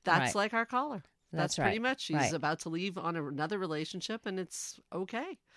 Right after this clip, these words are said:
Speaker 2: Right. And
Speaker 1: Yeah.
Speaker 2: there's where the, there's no boundary.
Speaker 1: Right.
Speaker 2: That's where you,
Speaker 1: Yeah.
Speaker 2: you see, like,
Speaker 1: And
Speaker 2: uh, no, the buck stops here. Like, this
Speaker 1: And
Speaker 2: is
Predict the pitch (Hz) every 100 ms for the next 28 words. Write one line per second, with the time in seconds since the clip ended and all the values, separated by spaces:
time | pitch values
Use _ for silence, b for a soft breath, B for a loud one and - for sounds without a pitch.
0 | B 175 104 - 180 190 175 175 175 170
1 | 156 143 160 151 156 151 131 104 107 117
2 | - 190 175 165 - 170 - 170 156 147
3 | 160 170 160 151 - 156 151 143 135 -
4 | - 170 147 143 139 156 151 165 202 175
5 | 143 151 - - 143 - - 147 135 127
6 | - 147 151